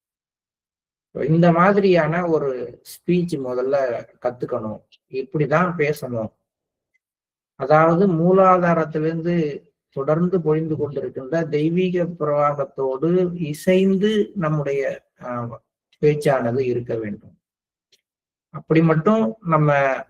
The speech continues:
மற்றவர்களிடம் உரையாட ஆரம்பித்தால், இந்த தெய்வீக தன்மைன்னு சொல்றோம்ல,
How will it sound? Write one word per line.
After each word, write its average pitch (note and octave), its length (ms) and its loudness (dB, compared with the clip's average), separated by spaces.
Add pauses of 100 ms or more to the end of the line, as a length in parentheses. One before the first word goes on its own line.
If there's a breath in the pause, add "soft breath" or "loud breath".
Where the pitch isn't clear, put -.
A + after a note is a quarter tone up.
மற்றவர்களிடம் C3+ 640 -2
உரையாட C#3 440 2
ஆரம்பித்தால், A#2 880 -2 (1600)
இந்த D3+ 360 4
தெய்வீக F#3+ 480 4
தன்மைன்னு D3 500 -2
சொல்றோம்ல, A#2 560 -2